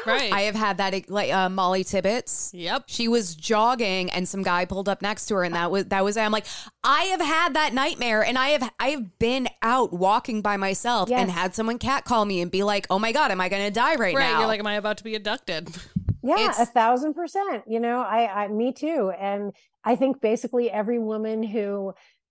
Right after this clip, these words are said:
Speaker 3: you know, and girl who has any self-awareness has, has had
Speaker 2: Yeah.
Speaker 3: those scenarios run through their head. So, um, but this is a, this is a story about,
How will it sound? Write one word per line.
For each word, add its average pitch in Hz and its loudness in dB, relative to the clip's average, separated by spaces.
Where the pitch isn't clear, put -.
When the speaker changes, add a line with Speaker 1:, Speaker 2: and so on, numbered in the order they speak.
Speaker 3:
you 226 0
know, 220 -6
and 208 -2
girl 196 -2
who 220 -2
has 202 -2
any 214 0
self-awareness 214 -2
has, 180 -6
has 175 -8
had 175 -6
Speaker 2:
Yeah. 180 -6
Speaker 3:
those 175 -6
scenarios 180 -8
run 170 -10
through 175 -8
their 175 -6
head. 170 -8
So, 185 -6
um, 196 -2
but 214 -2
this 294 -2
is 320 -2
a, 269 -2
this 349 0
is 349 -4
a 320 2
story 254 4
about, 202 0